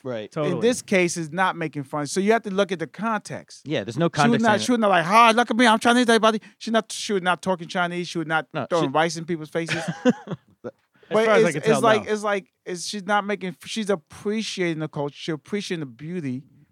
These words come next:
Speaker 1: She seemed like a sweet kid in
Speaker 2: Well,
Speaker 1: high
Speaker 2: so that's
Speaker 1: school
Speaker 2: what
Speaker 1: who's
Speaker 2: they're
Speaker 1: getting
Speaker 2: trying to
Speaker 1: attacked online.
Speaker 2: That's what
Speaker 1: <laughs>
Speaker 2: they're trying to, that's what they're starting to say now. The difference between cultural appropriation and some people saying cultural appreciation.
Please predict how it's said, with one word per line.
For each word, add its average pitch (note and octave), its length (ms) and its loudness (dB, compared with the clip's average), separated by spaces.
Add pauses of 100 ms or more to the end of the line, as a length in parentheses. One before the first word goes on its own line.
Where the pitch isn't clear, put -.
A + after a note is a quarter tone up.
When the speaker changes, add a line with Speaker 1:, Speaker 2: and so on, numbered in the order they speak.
(200)
Speaker 1:
She D#3 120 -16
seemed F#3 240 -8
like F3 120 -2
a D#3 40 -4
sweet D#3 280 -4
kid D#3 180 -2
in - 60 -4
Speaker 2:
Well, G#3 40 2
Speaker 1:
high - 80 2
Speaker 2:
so B3+ 60 6
that's C4 80 2
Speaker 1:
school - 80 2
Speaker 2:
what - 80 -2
Speaker 1:
who's D#3 100 2
Speaker 2:
they're - 60 0
Speaker 1:
getting E3+ 160 6
Speaker 2:
trying A#3+ 100 0
to A3 40 0
Speaker 1:
attacked F3 300 2
online. D3 500 0
Speaker 2:
That's G#3+ 140 -2
what D4 60 0
Speaker 1:
<laughs> - 20 -2
Speaker 2:
they're C4+ 80 -2
trying B3 280 4
to, - 120 -10
that's - 0 -
what A3 160 0
they're G#3+ 80 -10
starting A3 220 -2
to F3 40 -8
say G#3 200 -2
now. D3+ 180 -2
The D3+ 160 -4
difference F3 380 -6
between D#3+ 180 -16
cultural E3 420 -4
appropriation F#3+ 840 -8
and D3 120 -16
some F3 140 -10
people D#3 220 -10
saying C#3+ 160 -14
cultural D#3+ 420 -8
appreciation. C#3 960 -10